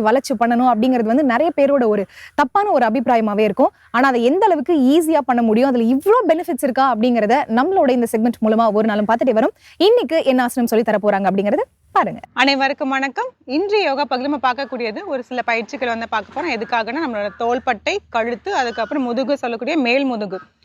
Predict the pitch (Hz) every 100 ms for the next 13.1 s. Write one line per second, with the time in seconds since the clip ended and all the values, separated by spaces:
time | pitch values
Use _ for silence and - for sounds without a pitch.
0 | _ _ 269 330 370 311 294 254 254 233
1 | 247 285 294 254 262 330 277 - 285 302
2 | 254 233 240 311 285 247 226 233 247 269
3 | 277 285 262 240 226 240 233 208 247 254
4 | 233 226 254 254 220 277 285 214 233 226
5 | 226 208 226 427 214 208 220 208 262 453
6 | - - - 233 277 330 262 269 339 269
7 | 240 226 226 233 240 349 294 262 233 233
8 | 226 254 302 262 - 330 294 262 214 262
9 | 277 269 247 208 202 185 202 247 269 285
10 | 277 269 233 233 220 202 220 226 220 240
11 | 202 196 196 208 208 208 240 370 214 196
12 | 214 196 190 202 - 285 - _ _ -